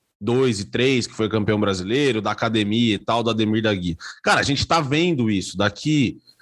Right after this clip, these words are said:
cem anos a gente não vai tá aqui e os caras vão falar desse time do Abel Ferreira que faz o que faz na Libertadores, não é?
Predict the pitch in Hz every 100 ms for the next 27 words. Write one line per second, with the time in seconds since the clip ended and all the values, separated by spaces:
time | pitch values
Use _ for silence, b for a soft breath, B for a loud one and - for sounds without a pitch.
0 | - - 165 190 175 170 196 143 123 131
1 | 131 139 139 139 123 - - 180 143 -
2 | _ _ - 220 - 139 143 135 151 202
3 | 196 131 139 175 - 139 139 135 127 120
4 | 156 110 113 123 151 - 131 131 131 165
5 | 214 - 151 160 196 190 247 320 269 147
6 | 123 95 95 165